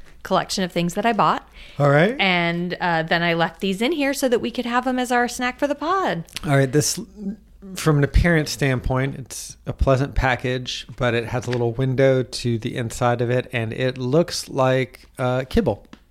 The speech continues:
Speaker 2: It looks like dog food or something you would feed to a rabbit.
Speaker 1: So they're roasted chickpeas with sea salt.
Speaker 2: Mm-hmm. They look like chickpeas, but all grouped together like that and
Speaker 1: It
Speaker 2: a
Speaker 1: does
Speaker 2: little
Speaker 1: look
Speaker 2: bit
Speaker 1: like
Speaker 2: browner.
Speaker 1: kibble. All right, I'm gonna grab a few and then.
Speaker 2: Looks a little bit kibbly.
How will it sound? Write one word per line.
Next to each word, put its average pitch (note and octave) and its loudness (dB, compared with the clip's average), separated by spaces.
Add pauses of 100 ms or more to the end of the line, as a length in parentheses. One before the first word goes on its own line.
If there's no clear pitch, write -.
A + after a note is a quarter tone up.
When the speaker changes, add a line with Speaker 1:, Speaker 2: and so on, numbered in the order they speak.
(340)
Speaker 2:
It D3+ -8
looks D#3 -4
like B2 4
dog D3+ 6
food D#3+ 6
or C#3+ 4
something C3 -2
you A#2+ 2
would A#2 0
feed A#2+ -2
to A#2 -4
a G#2 -2
rabbit. F#2 -8 (380)
Speaker 1:
So G#3 -2
they're F3+ 2
roasted E3+ -2
chickpeas B3 -8
with C4+ -10
sea A3+ -6
salt. G3+ -2
Speaker 2:
Mm-hmm. D#3+ 0
They F#3 6
look A3+ 6
like F3 6
chickpeas, A#2 -4
but A#2 2 (140)
all B2+ 6
grouped A#2 -2
together A2+ 2
like G#2+ -2
that G2+ -4 (200)
and - -6
Speaker 1:
It G#3 -4
Speaker 2:
a - -6
Speaker 1:
does F#3 0
Speaker 2:
little F3 -2
Speaker 1:
look E3 -6
Speaker 2:
bit E3+ -4
Speaker 1:
like G#3 -2
Speaker 2:
browner. G3+ -6
Speaker 1:
kibble. G3 -8
All F3 -12 (480)
right, F3+ -4
I'm E3+ -2
gonna F3+ -2
grab E3+ -2
a E3+ -12
few E3+ -6
and D#3+ -6
then. D#3+ -8 (600)
Speaker 2:
Looks - -16
a - -16
little C#4 -8
bit A3+ -10
kibbly. - -18